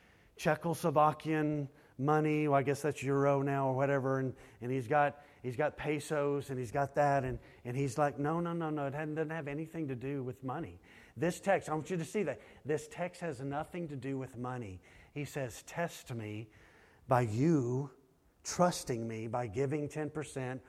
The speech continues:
or being more than that." If you make a lot, ten percent is the starting point, and, and generous giving is the point of the New Testament.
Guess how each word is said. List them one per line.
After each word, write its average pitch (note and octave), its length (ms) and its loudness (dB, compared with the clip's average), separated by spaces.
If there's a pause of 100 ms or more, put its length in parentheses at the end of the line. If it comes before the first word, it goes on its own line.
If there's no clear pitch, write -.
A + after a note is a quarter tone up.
(200)
or B2+ 120 -4
being B2+ 360 -2
more D3+ 260 4
than C3+ 160 -2
that." A#2+ 220 -4
If B2 120 -8
you C3 80 -4
make D3 240 0
a C#3+ 60 -2
lot, B2+ 420 0 (360)
ten D#3+ 180 -4
percent C#3+ 400 -4
is A2+ 80 -6
the B2 80 -10
starting D#3 460 2
point, C3 420 -6
and, A#2+ 240 -8 (400)
and A2+ 380 -6
generous D3+ 400 0
giving B2+ 480 0
is B2 180 -6
the C3 100 -8
point D#3+ 320 0
of B2 120 -4
the C3+ 60 -2
New D3+ 140 2
Testament. C3+ 640 -6